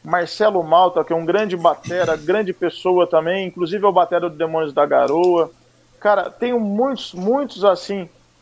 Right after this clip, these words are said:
é, muitos bateras assim que são inspiração pra mim, são grandes pessoas, né, acima de tudo, que o, o mais legal é de você poder se inspirar pelo som dos caras, e aí você vê que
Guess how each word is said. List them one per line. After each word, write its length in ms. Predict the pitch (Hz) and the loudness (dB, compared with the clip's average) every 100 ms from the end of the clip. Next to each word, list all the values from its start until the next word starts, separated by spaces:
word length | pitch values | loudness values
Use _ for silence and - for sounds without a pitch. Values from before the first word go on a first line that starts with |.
| _ | _
é, 180 | - 160 | -2 0
muitos 280 | 165 233 262 | 2 0 0
bateras 460 | 190 190 185 196 185 | -2 -2 2 2 2
assim 280 | 180 - 185 | -4 -8 -10
que 80 | |
são 120 | - 190 | -6 -6
inspiração 640 | - 185 175 170 185 180 | -2 2 2 2 -2 -4
pra 180 | 160 156 | 0 0
mim, 260 | 175 208 | 0 -8
são 240 | 185 180 170 | -6 -6 -2
grandes 320 | 175 226 185 | -2 -2 -4
pessoas, 760 | - 170 - 180 185 180 - - - _ - | -4 -4 -2 0 2 0 -4 -14 -20 _ 0
né, 120 | 175 | 2
acima 440 | 165 - 214 202 | 2 -2 -6 -4
de 140 | 165 160 | -4 -6
tudo, 360 | - 214 180 | -2 0 0
que 140 | 175 208 | 0 0
o, 40 | |
o 140 | 190 | 0
mais 300 | 202 254 294 | 0 2 4
legal 360 | 233 202 220 240 | 2 2 2 2
é 120 | 220 | -2
de 100 | 196 | -6
você 300 | 214 220 - | -2 -2 -2
poder 260 | - 214 208 | -2 2 2
se 180 | - 254 | 0 -10
inspirar 520 | 269 - 226 196 190 196 | -10 -2 4 6 6 2
pelo 220 | 196 185 | 0 0
som 260 | - 190 | 0 -2
dos 180 | 190 185 | -2 -4
caras, 500 | - 196 226 240 - - - - - - | 4 4 4 0 -6 -20 -20 -20 -20 0
e 100 | 190 | 4
aí 220 | 208 254 | 4 2
você 380 | 220 233 - 233 | 2 0 2 0
vê 200 | 196 240 | 4 2
que 280 | 240 233 | 2 -6